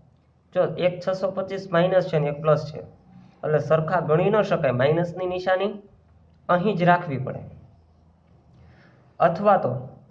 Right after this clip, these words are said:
અહીં જ રાખો તો અહીંયા કાંઈ વધતું નથી, તો એક મૂકી શકો તમે, બરાબર? તો છસો પચીસ હું બહાર કાઢી નાખું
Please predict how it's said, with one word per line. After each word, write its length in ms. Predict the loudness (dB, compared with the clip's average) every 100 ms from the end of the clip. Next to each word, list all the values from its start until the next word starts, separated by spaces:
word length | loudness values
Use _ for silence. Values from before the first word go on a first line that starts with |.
| -20 _
અહીં 300 | -2 2 2
જ 60 | 4
રાખો 340 | 4 4 4
તો 100 | 2
અહીંયા 220 | 4 4 4
કાંઈ 180 | 4
વધતું 380 | 4 2 0 0
નથી, 200 | 0 0
તો 120 | -6
એક 280 | -2 0 0
મૂકી 280 | 0 -2 -2
શકો 260 | -4 -6 -8
તમે, 240 | -10 -14 -16 -20 _ _ -2
બરાબર? 280 | 2 4 2 -2 -16 -20 -20 _ _ _ _ _ -20 -20 -20 -20 -20 -20 _ _ _ _ _ _
તો 100 | -2
છસો 380 | -2 -2 2 0
પચીસ 380 | 2 -2 -2 -2
હું 80 | 4
બહાર 180 | 4 6
કાઢી 220 | 4 4
નાખું 300 | 0 -2